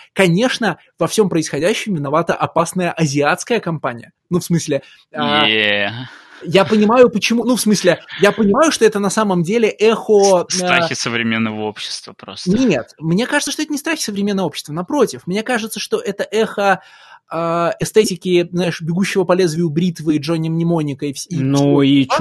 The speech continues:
Speaker 3: "Чужих" тоже, где Уэйланд Ютани с
Speaker 1: Да,
Speaker 3: непонятными,
Speaker 1: потому
Speaker 3: с
Speaker 1: но в тот
Speaker 3: непонятными
Speaker 1: смотрите, но в тот период просто в Америке был серьезный, э, с-, такой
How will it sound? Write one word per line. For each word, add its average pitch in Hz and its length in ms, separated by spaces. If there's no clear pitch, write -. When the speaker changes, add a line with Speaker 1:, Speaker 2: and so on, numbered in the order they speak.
Speaker 3:
"Чужих" 165 380
тоже, 139 300
где 117 200
Уэйланд 131 520
Ютани 127 800
с 135 120
Speaker 1:
Да, 185 280
Speaker 3:
непонятными, 120 680
Speaker 1:
потому 113 180
Speaker 3:
с - 120
Speaker 1:
но - 60
в - 20
тот 131 140
Speaker 3:
непонятными 120 540
Speaker 1:
смотрите, 180 500
но 156 100
в - 80
тот 214 200
период 208 400
просто 170 320
в 160 40
Америке 185 440
был 160 200
серьезный, 165 880
э, 147 380
с-, - 160
такой 156 280